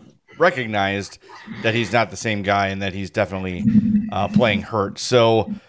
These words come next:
obviously, since it's been the story for the, probably the last year plus for us, what does this mean at the trade deadline for Patrick Kane? You know, as, as more and more and more of these stories come out,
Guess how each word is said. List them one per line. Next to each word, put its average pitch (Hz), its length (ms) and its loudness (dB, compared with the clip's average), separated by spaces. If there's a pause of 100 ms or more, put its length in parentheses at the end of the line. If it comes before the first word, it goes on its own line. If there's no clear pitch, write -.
(380)
obviously, 117 840 2 (400)
since 113 240 -4
it's 107 100 -6
been 123 220 0
the 110 80 -4
story 113 340 0
for 107 180 -4
the, 104 140 0
probably 120 240 2
the 104 80 2
last 101 300 2
year 107 260 -2
plus 120 380 0
for 98 200 -4
us, 92 360 -2 (760)
what 160 220 2
does 143 160 -4
this 113 220 -2
mean 101 480 -4 (580)
at 113 120 -2
the 110 80 -2
trade 117 280 0
deadline 95 320 0
for 95 140 -12
Patrick 90 320 -6
Kane? 87 340 -14 (360)
You 104 120 -6
know, 104 220 0
as, 107 300 0
as 110 280 -2
more 131 480 2
and 110 220 -4
more 113 300 0
and 98 200 -6
more 113 240 0
of 104 120 -2
these 98 200 -4
stories 107 420 -2
come 95 220 -8
out, 113 340 2